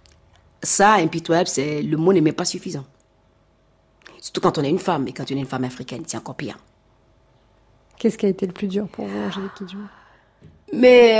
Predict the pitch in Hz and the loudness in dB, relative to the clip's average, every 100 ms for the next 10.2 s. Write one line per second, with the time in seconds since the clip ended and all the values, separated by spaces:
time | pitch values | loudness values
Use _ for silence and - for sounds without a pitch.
0 | 208 196 185 190 247 311 285 277 220 208 | 8 8 6 2 0 2 2 2 0 4
1 | 226 - 185 170 160 147 147 143 139 - | 4 4 4 4 4 2 0 -2 -2 -6
2 | _ _ _ _ _ _ _ _ _ _ | _ _ _ _ _ _ _ _ _ _
3 | - 160 151 196 190 - 170 170 143 147 | -2 2 2 2 2 0 0 0 0 -4
4 | 156 147 156 180 135 135 127 135 143 143 | -4 -4 -2 0 -2 -4 -8 -10 -8 -8
5 | 147 202 208 208 - 156 151 131 - _ | -6 0 0 -2 -10 -10 -10 -12 -14 _
6 | - _ _ _ _ _ _ _ _ _ | -20 _ _ _ _ _ _ _ _ _
7 | _ _ _ _ _ _ _ - 233 170 | _ _ _ _ _ _ _ -4 -2 0
8 | 180 180 180 165 165 160 - 202 190 165 | 2 2 2 0 0 -2 0 2 4 4
9 | 143 - 175 196 196 180 147 156 143 139 | 0 -4 -6 -4 -2 -4 -4 -6 -6 -8
10 | 147 143 | -8 -8